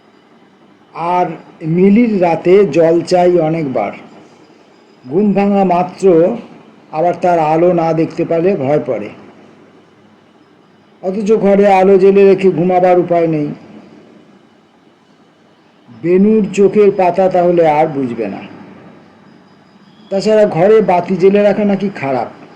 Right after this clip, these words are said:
বিশেষত শীতের রাত্রে দরজা জানলা বন্ধ করে। স্বর্ণময়ীকে বালিশের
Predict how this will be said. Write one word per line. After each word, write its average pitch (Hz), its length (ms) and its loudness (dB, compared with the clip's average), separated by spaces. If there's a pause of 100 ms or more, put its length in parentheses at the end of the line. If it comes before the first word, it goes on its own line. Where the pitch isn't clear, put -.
(1000)
বিশেষত 165 760 -4 (840)
শীতের 208 560 -2
রাত্রে 196 520 2
দরজা 175 340 2
জানলা 180 380 2
বন্ধ 151 380 0
করে। 113 240 -8 (2000)
স্বর্ণময়ীকে 214 880 0
বালিশের 190 480 0